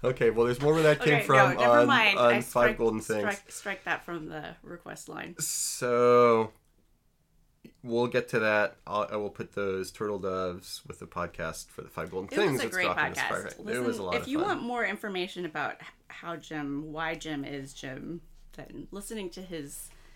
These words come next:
Speaker 2: um, podcast on his dad and the podcast that he did with Clara, those two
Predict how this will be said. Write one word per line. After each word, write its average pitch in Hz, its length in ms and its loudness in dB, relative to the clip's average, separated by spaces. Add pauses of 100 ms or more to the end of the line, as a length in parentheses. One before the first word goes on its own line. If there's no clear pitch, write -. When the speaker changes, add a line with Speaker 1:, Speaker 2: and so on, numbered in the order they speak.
(380)
Speaker 2:
um, 135 400 -8
podcast 208 420 -8
on 147 380 -6
his 170 220 -16
dad 240 400 -4 (340)
and 185 140 -10
the 175 40 -12
podcast 175 540 -10
that - 160 -10
he 160 80 -16
did - 160 -14
with 147 140 -16
Clara, 151 360 -8
those 156 200 -10
two 147 520 -10